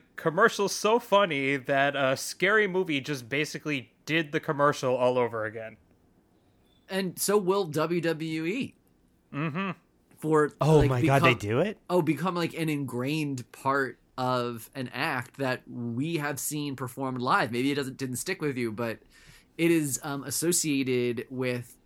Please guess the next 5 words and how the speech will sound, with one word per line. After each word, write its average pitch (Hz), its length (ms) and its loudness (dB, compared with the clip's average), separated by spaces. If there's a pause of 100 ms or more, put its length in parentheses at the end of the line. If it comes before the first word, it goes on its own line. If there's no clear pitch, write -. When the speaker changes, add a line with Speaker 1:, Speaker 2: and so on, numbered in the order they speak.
Speaker 2:
some 131 300 -4
performers. 123 760 -2 (100)
Uh, 113 580 -4 (560)
it, 143 160 -4
like, 131 180 -2